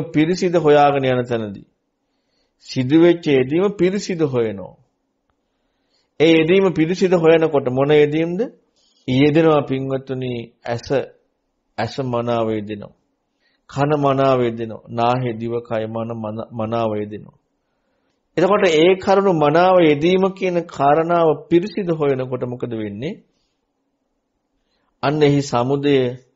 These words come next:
ප්‍රහාණය වෙනවා. ඇස කියන කතාවේ කතාව ඉක්ම වෙනවා. කන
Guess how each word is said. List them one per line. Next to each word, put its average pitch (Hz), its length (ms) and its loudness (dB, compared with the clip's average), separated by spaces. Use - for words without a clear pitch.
ප්‍රහාණය 123 460 -2
වෙනවා. 98 300 -10
ඇස 143 180 0
කියන 214 380 0
කතාවේ 180 640 2
කතාව 165 560 0
ඉක්ම 156 280 -2
වෙනවා. 135 400 -4
කන 160 260 2